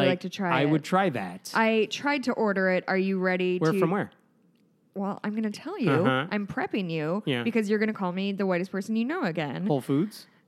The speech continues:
Speaker 1: Uh, no, it was in the, um, the Mall of America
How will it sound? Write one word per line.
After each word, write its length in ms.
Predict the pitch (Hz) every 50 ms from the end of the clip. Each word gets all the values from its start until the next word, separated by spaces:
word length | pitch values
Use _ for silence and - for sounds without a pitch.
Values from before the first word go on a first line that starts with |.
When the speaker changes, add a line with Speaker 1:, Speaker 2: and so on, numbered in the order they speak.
| _ _ _ _ _ _
Speaker 1:
Uh, 320 | - 240 233 233 233 233 - - - -
no, 500 | 214 214 220 202 196 190 208 247 294 - -
it 160 | - 220 -
was 380 | - 226 220 208 208 196 196 214 - -
in 400 | - 208 202 202 208 208 208 - -
the, 520 | 196 185 208 208 196 202 196 202 202 - - - _ -
um, 480 | 202 190 185 180 185 185 190 196 175 - - _ _ _ _ - - - _ _ _ _ _ -
the 180 | 320 302 269 226
Mall 280 | 220 214 196 190 196
of 80 | 214 233
America 720 | 302 294 240 196 165 156 156 175 - - 190 196 233 311